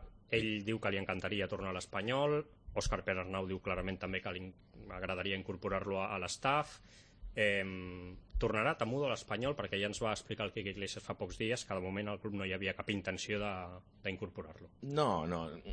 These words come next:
Speaker 2: la paraula no és que no hi hagi cap intenció, perquè sembla que diguem, «Escolta'm, no en volem saber res» i, i ja està. No, jo, jo, jo penso que el, bueno, jo ja no parlaré del Raúl Tamudo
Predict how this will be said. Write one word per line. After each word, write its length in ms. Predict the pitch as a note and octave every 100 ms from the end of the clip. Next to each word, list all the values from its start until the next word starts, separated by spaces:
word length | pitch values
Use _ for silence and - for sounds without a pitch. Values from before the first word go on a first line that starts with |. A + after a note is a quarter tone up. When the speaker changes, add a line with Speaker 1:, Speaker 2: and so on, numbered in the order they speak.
| G#2+
Speaker 2:
la 140 | G2+
paraula 300 | F#2+ A2 C3
no 100 | C3+ A2
és 80 |
que 120 | - G#2
no 40 |
hi 80 | G2
hagi 200 | E2+ E2+ -
cap 240 | F2+ -
intenció, 580 | D#2 D2+ E2 D2 E2+ E2+
perquè 240 | F#2 D2
sembla 300 | - E2+ E2+
que 120 | D#2+
diguem, 300 | D#2 D#2+ D#2 D2
«Escolta'm, 340 | E2+ D#2+ D#2+
no 80 | E2+
en 60 | D#2+
volem 200 | E2 D2
saber 380 | D#2 - C#2+ C#2+
res» 360 | D2+ F2+ G2 E2+
i, 100 | D#2 C#2+
i 180 | D2 C#2+
ja 80 |
està. 220 | C2+ G#1+ G1+
No, 300 | F2+ C2+ F2+
jo, 160 | C#2 A1+
jo, 160 | A#1+ A#1
jo 160 | A#1+
penso 320 | - B1 D#2+ C#2
que 80 | D2+
el, 100 | D2
bueno, 260 | D2+ D#2 - - - - - - D2
jo 80 |
ja 80 | D#2
no 120 | F2+ -
parlaré 280 | D#2 D#2 D#2
del 120 | D2
Raúl 240 | C#2+ D2 D2
Tamudo 340 | D2+ D#2